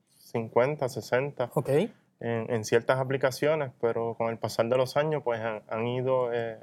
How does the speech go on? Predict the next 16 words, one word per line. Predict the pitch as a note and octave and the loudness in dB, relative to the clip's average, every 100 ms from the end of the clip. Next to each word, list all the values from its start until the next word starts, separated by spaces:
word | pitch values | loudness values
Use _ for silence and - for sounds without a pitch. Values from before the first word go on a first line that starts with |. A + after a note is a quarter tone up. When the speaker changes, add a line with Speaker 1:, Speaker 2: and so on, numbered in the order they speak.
| - - | -8 -2
Speaker 1:
evolucionando | A2+ A2+ A#2 - A2 C3 E3 D3 A#2+ | 0 0 -2 0 4 4 2 0 -2
y, | A2+ G#2+ - | -2 -8 -6
y | A#2 | -4
mejorando | G#2+ G#2 A2 A2+ C3 C3 | -2 -2 0 0 0 0
el | |
rendimiento | C3 C3 B2+ C3 C#3+ C3+ B2+ | 0 -2 -2 -2 -2 0 0
de | B2 | 0
los | B2 | -2
motores, | B2 C3+ D#3 C#3+ _ _ _ _ _ - | 0 2 2 0 _ _ _ _ _ 2
tanto | B2 B2+ | 4 4
en | C#3 C3 | 2 2
diésel | D#3 E3+ E3 C#3+ | 0 2 0 0
como | C#3 B2+ B2+ | 0 0 0
en | B2+ | 0
gasolina. | B2 - B2+ E3 F#3 D3+ _ | 0 0 0 0 -2 -6 _
Speaker 2:
Ok. | C#3+ | 0